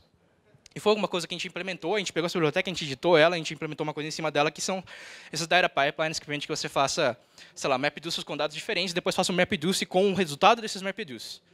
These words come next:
É, que é uma coisa que a gente precisava na hora pra, pra computar exatamente as provas, né?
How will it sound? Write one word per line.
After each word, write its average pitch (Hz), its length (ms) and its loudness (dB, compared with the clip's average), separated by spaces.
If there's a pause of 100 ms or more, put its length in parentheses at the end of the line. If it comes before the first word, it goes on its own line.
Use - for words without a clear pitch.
(440)
É, 107 440 0
que - 100 -2
é - 20 0
uma 160 80 2
coisa 160 140 -4
que 175 40 -6
a - 20 -6
gente 151 80 -12
precisava 147 340 4
na 131 140 2
hora 117 180 2
pra, 110 320 -4
pra 113 180 -12
computar 123 380 -10
exatamente 117 340 -10
as 127 80 -12
provas, 98 320 -14
né? 117 160 -12